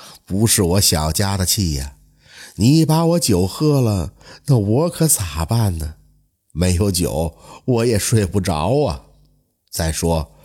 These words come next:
我已经没有钱打酒了。”这狐狸听着甘如堂的话，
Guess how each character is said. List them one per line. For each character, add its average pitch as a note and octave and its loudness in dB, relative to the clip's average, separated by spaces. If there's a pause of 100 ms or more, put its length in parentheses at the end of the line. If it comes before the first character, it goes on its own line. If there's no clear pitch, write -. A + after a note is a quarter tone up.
(520)
我 F#2 0
已 F#2 2
经 F#2+ 2
没 G2 2
有 F#2+ 2
钱 F#2+ 0
打 F#2+ 0
酒 D#2 0
了。” D#2+ -4 (760)
这 E2+ -2
狐 F2+ 0
狸 G#2 2
听 A2+ 0
着 F#2+ 2
甘 C3 0
如 C#3+ 4
堂 A2+ 0
的 C#3+ 2
话， G#2+ -2